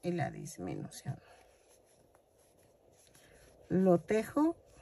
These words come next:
y regreso. Ok,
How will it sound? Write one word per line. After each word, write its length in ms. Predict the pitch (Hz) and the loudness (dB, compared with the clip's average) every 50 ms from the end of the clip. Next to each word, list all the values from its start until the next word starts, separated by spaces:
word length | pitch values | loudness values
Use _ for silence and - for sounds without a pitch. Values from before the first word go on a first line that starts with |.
| - - - - - - - - - - - _ _ _ _ _ _ _ _ _ _ _ _ _ _ - | -20 -20 -20 -20 -20 -20 -20 -20 -20 -20 -20 _ _ _ _ _ _ _ _ _ _ _ _ _ _ -2
y 140 | 196 180 | 0 0
regreso. 720 | 170 160 143 131 120 - - - - - - - - - - - _ _ _ _ _ _ _ _ _ _ _ _ _ _ _ _ _ _ _ _ _ _ _ _ _ _ _ _ _ _ _ _ _ _ _ - _ _ _ - - - _ _ _ _ _ - - - - - _ _ _ - - - - - - - - - - - - - - _ - - - - - - - - - - - - - - - - - - - - - - - _ - | 0 2 0 -2 -2 -4 -8 -10 -12 -12 -14 -14 -16 -16 -18 -20 _ _ _ _ _ _ _ _ _ _ _ _ _ _ _ _ _ _ _ _ _ _ _ _ _ _ _ _ _ _ _ _ _ _ _ -20 _ _ _ -20 -20 -20 _ _ _ _ _ -20 -20 -20 -20 -20 _ _ _ -20 -20 -20 -20 -20 -20 -20 -20 -20 -20 -20 -20 -20 -20 _ -20 -20 -20 -20 -20 -20 -20 -20 -20 -20 -20 -20 -18 -16 -16 -16 -16 -20 -20 -20 -20 -20 -20 _ -4
Ok, 280 | - 214 214 208 - | 0 0 0 0 2